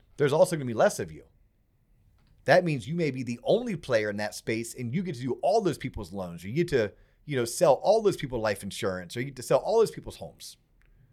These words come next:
So it very well could work out in your favor. But I would highly encourage you to know who you are. Now, once you know who you are, you gotta know your audience. That is number four, know your audience.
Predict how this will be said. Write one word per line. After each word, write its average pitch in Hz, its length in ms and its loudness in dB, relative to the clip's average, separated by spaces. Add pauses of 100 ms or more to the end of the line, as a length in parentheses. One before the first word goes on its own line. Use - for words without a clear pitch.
(140)
So 175 120 2
it 147 240 4
very 202 220 4
well 190 160 4
could 156 160 -4
work 143 180 -2
out 117 140 0
in 104 40 -14
your 107 80 -10
favor. - 340 -2 (340)
But 113 160 -2
I 165 160 6
would 131 280 4 (500)
highly 170 560 2
encourage 131 420 -2
you 92 200 -10
to 135 160 -6
know 117 300 0
who 113 220 -10
you 104 260 -2
are. 87 220 2 (200)
Now, 139 120 6
once 180 260 0
you 180 60 -8
know 165 100 -2
who 151 100 -2
you 214 280 -2
are, 233 220 -2 (220)
you 156 120 -2
gotta 139 120 6
know 135 80 2
your 107 160 2
audience. 104 320 2
That 147 240 0
is 92 240 -6
number 190 520 2
four, 95 360 -2 (320)
know 143 440 2
your 123 400 -2
audience. 165 680 -8